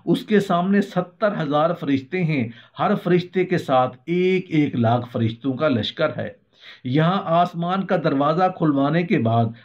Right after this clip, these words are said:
हज़रत आदम अलैहिस्सलाम को उसी हालत में देखा जो उनकी उस वक्त थी जब अल्लाह ने उनको पैदा किया था, यानी कि उनकी असली सूरत में। उन पर उनकी औलाद में से मोमिनों की रूहें पेश की जाती हैं।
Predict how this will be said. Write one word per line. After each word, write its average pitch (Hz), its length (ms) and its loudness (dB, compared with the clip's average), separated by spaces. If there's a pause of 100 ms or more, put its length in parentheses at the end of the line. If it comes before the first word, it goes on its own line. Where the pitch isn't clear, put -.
(140)
हज़रत 156 380 -2
आदम 147 320 2
अलैहिस्सलाम 160 640 4
को 139 320 -2 (140)
उसी 202 300 2
हालत 151 400 2
में 123 140 2
देखा 104 440 0 (240)
जो 135 160 2
उनकी 175 480 2
उस 185 280 0
वक्त 185 260 -2
थी 110 320 -2 (180)
जब 151 320 -2
अल्लाह 165 380 4
ने 135 180 0
उनको 127 420 -2
पैदा 123 360 0
किया 107 340 -4
था, 104 260 -4 (200)
यानी 196 300 4
कि 220 160 4
उनकी 180 640 0
असली 160 320 2
सूरत 104 440 -6
में। 104 160 -6 (480)
उन 202 180 6
पर 214 380 -2 (200)
उनकी 202 400 4
औलाद 151 540 0
में 185 200 -4
से 139 240 -4 (220)
मोमिनों 180 580 4
की 170 200 2
रूहें 151 440 4
पेश 165 280 4
की - 200 -2
जाती 104 400 -4
हैं। 110 260 0